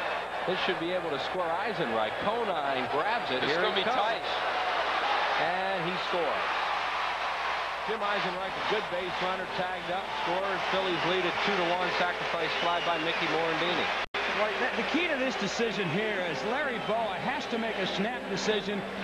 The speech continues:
Speaker 3: He's gotta know the outfielder's arm. The throw, Conine has a better than average arm, and he was a little bit more,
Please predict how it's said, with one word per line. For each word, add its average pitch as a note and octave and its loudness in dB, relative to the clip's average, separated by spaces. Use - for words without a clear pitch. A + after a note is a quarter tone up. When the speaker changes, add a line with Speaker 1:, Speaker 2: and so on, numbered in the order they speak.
Speaker 3:
He's F#3 0
gotta C#4+ 2
know B3 4
the G3+ 0
outfielder's G#3+ 2
arm. G#3+ 2
The G3+ 2
throw, C4+ 2
Conine C4 2
has A#3+ 2
a A#3 0
better E4+ 0
than B3+ 0
average G#3 0
arm, A3 0
and G3+ 0
he A#3+ 0
was A3+ 0
a A3+ 2
little D4 0
bit C4 -2
more, C4 2